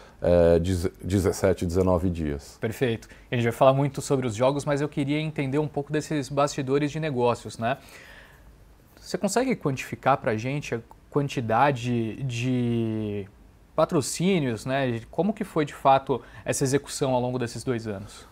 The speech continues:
Speaker 1: Aí, primeiro, a gente, é importante ressaltar, é, que no que diz respeito à, à parte de negócios, né, o comercial que a gente chama,
Speaker 2: Uhum.
Speaker 1: é, a gente já tinha uma base,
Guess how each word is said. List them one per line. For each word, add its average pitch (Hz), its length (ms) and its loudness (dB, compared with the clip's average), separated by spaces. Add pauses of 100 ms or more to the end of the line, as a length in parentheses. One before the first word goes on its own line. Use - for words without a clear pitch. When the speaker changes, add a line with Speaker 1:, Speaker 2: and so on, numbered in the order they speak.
(120)
Speaker 1:
Aí, - 120 2
primeiro, 151 380 6
a 185 40 8
gente, 170 320 2 (480)
é 110 40 6
importante 123 640 2
ressaltar, 117 760 6 (520)
é, 92 540 8
que - 100 -2
no 104 60 4
que 107 120 2
diz 101 120 2
respeito 101 880 4
à, 90 720 6 (200)
à 87 100 0
parte 95 680 4
de 95 160 2
negócios, 107 580 10
né, 95 140 6
o 90 80 6
comercial 98 600 6
que - 80 2
a 95 40 4
gente 95 200 0
chama, 110 540 4
Speaker 2:
Uhum. 135 80 -10 (420)
Speaker 1:
é, 92 180 8
a 90 60 8
gente 104 180 2
já 123 120 8
tinha 127 220 2
uma 131 220 10
base, 117 640 10